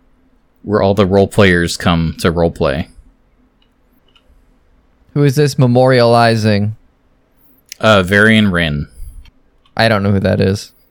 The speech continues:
Speaker 1: He's the king of Stormwind.
Speaker 2: Oh, well, he's dead.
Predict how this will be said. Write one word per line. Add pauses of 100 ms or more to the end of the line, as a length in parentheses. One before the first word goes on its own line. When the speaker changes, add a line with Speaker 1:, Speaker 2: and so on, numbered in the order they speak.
(140)
Speaker 1:
He's
the
king
of
Stormwind. (800)
Speaker 2:
Oh,
well,
he's
dead.